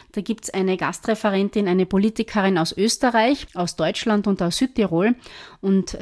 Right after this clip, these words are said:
die haben auch einen großartigen Politikerinnen-Lehrgang. Und da gibt's eine Abschlussveranstaltung. Und bei dieser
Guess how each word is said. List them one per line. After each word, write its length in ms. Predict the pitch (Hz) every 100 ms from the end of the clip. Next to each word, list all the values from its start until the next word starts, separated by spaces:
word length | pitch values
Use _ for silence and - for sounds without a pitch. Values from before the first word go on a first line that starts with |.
| 208
die 140 | 208
haben 300 | 180 170 214
auch 160 | - 190
einen 220 | 208 190
großartigen 600 | 180 214 226 214 220 202
Politikerinnen-Lehrgang. 1500 | 185 196 247 254 - 202 226 233 214 170 165 202 220 226 285 294
Und 360 | 208 214 202 -
da 120 | 208 202
gibt's 200 | 214 208
eine 180 | 190
Abschlussveranstaltung. 1120 | - - - 247 - 214 240 - 220 214 220 214
Und 160 | 196 175
bei 120 | 180
dieser 420 | 190 208 208 190